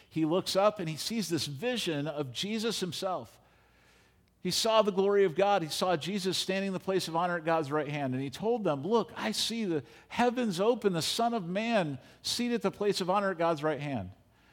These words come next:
It says, "And then they put their hands over their ears and began shouting." Hey, you don't have to actually do this, but I'm thinking, what would that actually look like for you to do, right? For, like, wow, that's,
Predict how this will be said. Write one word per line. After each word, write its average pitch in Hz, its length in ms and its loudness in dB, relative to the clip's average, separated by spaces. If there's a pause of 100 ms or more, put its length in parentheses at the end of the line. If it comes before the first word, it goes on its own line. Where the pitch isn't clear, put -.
(160)
It 143 80 -4
says, 175 200 0
"And 156 180 -2
then 214 200 6
they 202 140 4
put 208 240 -2
their 160 140 2
hands 175 420 -2
over 214 360 2
their 196 240 4
ears 117 400 2
and 139 200 -4
began 143 380 0
shouting." 98 460 0 (600)
Hey, 147 80 -2
you 156 60 2
don't 151 120 2
have 135 140 2
to 131 100 0
actually 120 360 2
do 135 160 2
this, 101 200 0
but 117 100 -6
I'm 110 60 -4
thinking, 110 300 -4
what 151 140 0
would 160 100 -4
that 131 160 6
actually 120 280 -2
look 127 240 0
like 92 220 -4
for - 140 -8
you 101 120 -2
to 90 100 -4
do, 85 260 -6 (160)
right? 104 260 -6
For, 107 120 -8
like, 98 200 -12 (140)
wow, 131 280 -2
that's, 135 260 0